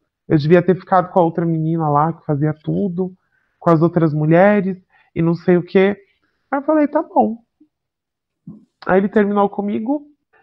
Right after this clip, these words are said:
ficou por isso mesmo. Esse homem fica atrás de mim até hoje. Ele fica atrás de mim.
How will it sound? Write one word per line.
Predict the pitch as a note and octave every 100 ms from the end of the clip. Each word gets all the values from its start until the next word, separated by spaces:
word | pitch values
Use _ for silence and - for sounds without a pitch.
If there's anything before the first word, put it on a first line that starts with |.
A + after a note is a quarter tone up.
| _
ficou | F#3 G#3+
por | G3+ A3
isso | G#3 G3+ A3+
mesmo. | G3 E3 D#3 D3+ - _ -
Esse | F3+ F3 -
homem | G3+ F#3 F#3+ G3
fica | - F#3+ F#3
atrás | F3 E3
de | D#3+
mim | D#3+ D#3+
até | D#3+ F3 F#3+
hoje. | F3 E3 C#3+ D#3 D3 - _ _ - - - C3+ C3+ - _ _ -
Ele | E3+ E3
fica | E3+ F3 E3
atrás | E3 D#3 D3+
de | -
mim. | D3 C3